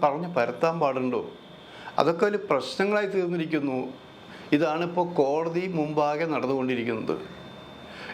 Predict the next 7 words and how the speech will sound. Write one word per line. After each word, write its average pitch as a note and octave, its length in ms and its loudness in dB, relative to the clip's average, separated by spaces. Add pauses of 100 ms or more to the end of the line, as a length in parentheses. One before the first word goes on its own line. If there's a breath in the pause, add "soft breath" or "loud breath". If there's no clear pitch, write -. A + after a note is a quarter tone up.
ഇതെന്തൊരു A#3 560 2
ലോകമാണ്, G3 880 0
എന്തൊരു G3 560 0 (280)
ന-, D#3 360 0
സമയമാണെന്ന് E3 680 0
ഒരു D#3 240 0
പിടുത്തമില്ല. D#3 760 2